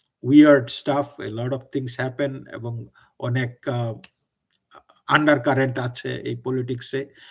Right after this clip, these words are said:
তো দিন শেষে আমি এটুকু বলতে পারি যে আজকে এই মুক্তিযুদ্ধের শক্তি খুবই শক্তিশালী, মানে আগে যতটা না ছিল, শেখ হাসিনা যেইভাবে এগুলির তুচ্ছ তাচ্ছিল্য করে এগুলি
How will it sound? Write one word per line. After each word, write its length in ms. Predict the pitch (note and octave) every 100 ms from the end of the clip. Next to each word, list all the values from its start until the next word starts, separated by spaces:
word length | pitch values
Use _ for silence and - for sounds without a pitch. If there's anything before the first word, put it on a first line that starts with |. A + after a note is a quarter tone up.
| - -
তো 100 | A#2
দিন 340 | G#2 D3+ F#3
শেষে 360 | F#3 F#3+ - F3
আমি 240 | C#3+ D3+
এটুকু 320 | C#3+ D3+ -
বলতে 300 | D3 D3+ D3
পারি 260 | D3+ C#3+ D4
যে 120 | D3
আজকে 680 | A#2+ A#2+ - F3+ D3+ C#3+ - _ - _ -
এই 120 | A#2
মুক্তিযুদ্ধের 840 | A#2 B2+ - D#3 D#3+ D3 C3+ E3 E3
শক্তি 520 | - D3 - - D3
খুবই 480 | - B2+ D3 D3+ -
শক্তিশালী, 760 | - - - D3+ C#3+ C#3+ C4 - -
মানে 160 | A#2+ A2+
আগে 360 | - A#2+ D3+
যতটা 420 | C#3 C3+ D#3 D3
না 120 | C#3+ C#3+
ছিল, 300 | - E3 D#3 C3 - - - - _ _
শেখ 320 | - C3 B2
হাসিনা 580 | C#3 - D#3 D#3 B2+ B2
যেইভাবে 480 | C3+ C3 C#3 C3+ C#3+
এগুলির 540 | C3+ C3+ C#3 C3 C3+ A#2+
তুচ্ছ 300 | D#3 - E3
তাচ্ছিল্য 560 | D3+ D3 - D3 C3+
করে 220 | C3 C3+
এগুলি 400 | B2+ C3 C3+ B2+